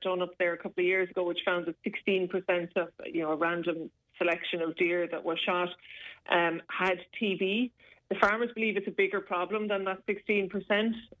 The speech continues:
Um, and then other politicians and other farmers are raising things like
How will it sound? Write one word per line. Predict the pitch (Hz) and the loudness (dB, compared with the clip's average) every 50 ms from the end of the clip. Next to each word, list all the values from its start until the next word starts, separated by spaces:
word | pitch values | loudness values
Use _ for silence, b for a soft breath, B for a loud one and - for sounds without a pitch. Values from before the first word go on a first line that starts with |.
| _ | _
Um, | - 180 180 180 180 180 180 180 180 - - | -2 0 2 2 2 2 2 0 -2 -2 -2
and | - 208 | 0 0
then | 208 220 220 | 2 0 0
other | 214 - 185 202 220 214 | 0 -2 0 0 -2 -2
politicians | 196 - - 214 208 202 202 196 - 214 208 - 220 196 - | -4 -4 -2 -2 0 0 0 0 0 -2 0 -2 -4 -4 -2
and | 190 | -2
other | 196 196 196 196 190 | -2 -2 -2 -2 -2
farmers | - 202 196 196 196 202 185 202 | 0 0 0 0 0 0 -2 -2
are | 196 | 0
raising | 180 190 190 190 190 190 202 190 180 | 0 2 2 2 2 0 -2 -4 -4
things | 180 208 190 185 185 180 - | -4 -4 -4 -4 -6 -4 -2
like | 196 175 180 175 | 0 0 0 -2